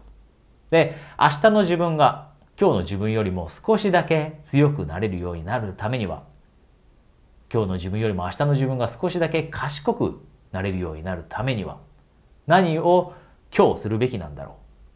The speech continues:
このように前を見ること。ただ単に昨日の自分と今日の自分を比べるだけでは十分ではありません。昨日の自分と今日の自分、比べて、まあ、ある程度成長できたなと。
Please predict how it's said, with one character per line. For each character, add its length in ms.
こ 120
の 80
よ 140
う 20
に 320
前 240
を 80
見 80
る 80
こ 80
と。 80
た 100
だ 100
単 180
に 280
昨 120
日 20
の 260
自 140
分 180
と 80
今 220
日 40
の 380
自 180
分 120
を 440
比 60
べ 180
る 60
だ 100
け 80
で 100
は 400
十 120
分 160
で 80
は 320
あ 60
り 80
ま 80
せ 100
ん。 100
昨 120
日 140
の 200
自 140
分 120
と 100
今 120
日 60
の 60
自 140
分、 180
比 60
べ 100
て、 380
ま 100
あ、 80
あ 60
る 60
程 140
度 80
成 180
長 140
で 80
き 60
た 80
な 100
と。 140